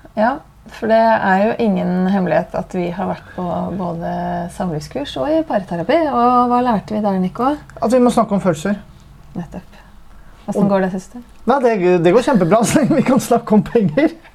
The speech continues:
Speaker 1: Ikke sant? Det er noe med det.
Speaker 2: Ja.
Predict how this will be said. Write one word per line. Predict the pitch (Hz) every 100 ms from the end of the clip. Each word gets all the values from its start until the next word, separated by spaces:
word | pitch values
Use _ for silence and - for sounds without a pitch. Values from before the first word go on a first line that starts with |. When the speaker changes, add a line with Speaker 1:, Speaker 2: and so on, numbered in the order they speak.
| - - - - - _ - - - - - - -
Speaker 1:
Ikke | 196 202 208
sant? | - 208 233 359 - - 220 202 - - - _
Det | 190
er | 185 160
noe | 190
med | 202 175 175
det. | 208 214
Speaker 2:
Ja. | -